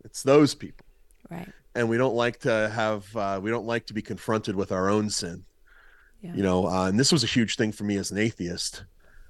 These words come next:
Speaker 1: Uh, I knew right from wrong. I knew that there was a standard to judge right and wrong from. So when I, when I saw wrong, I knew it and I'd call it out. But then when I came to realize that the evil, I think I said it when I,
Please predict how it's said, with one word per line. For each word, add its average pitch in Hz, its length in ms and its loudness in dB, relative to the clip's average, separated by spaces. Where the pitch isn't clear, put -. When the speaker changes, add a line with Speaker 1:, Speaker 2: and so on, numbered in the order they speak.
Speaker 1:
Uh, 92 440 -2
I 120 100 4
knew 127 560 6
right 117 240 4
from 98 180 -8
wrong. 101 440 0
I 113 100 0
knew 123 300 4
that 113 160 4
there 113 100 6
was 98 120 4
a 95 40 -6
standard 117 680 2
to 120 100 -4
judge 104 320 0
right 101 180 4
and 87 100 -2
wrong 104 360 2
from. 87 420 -10
So 110 180 0
when 113 140 4
I, 123 140 4
when 117 200 2
I 123 180 2
saw 123 500 4
wrong, 113 440 0
I 101 120 -4
knew 98 280 -2
it 95 120 -8
and 95 120 -6
I'd 90 140 -6
call 98 280 4
it 90 60 0
out. 92 300 0
But 113 120 -2
then 120 160 6
when 110 140 4
I 120 120 4
came 131 320 2
to 113 120 -6
realize 95 880 0
that 92 300 -2
the 98 100 -8
evil, 110 240 2
I 95 80 2
think 151 200 0
I 110 60 2
said 101 260 0
it 92 100 -4
when 98 140 -4
I, 92 220 -4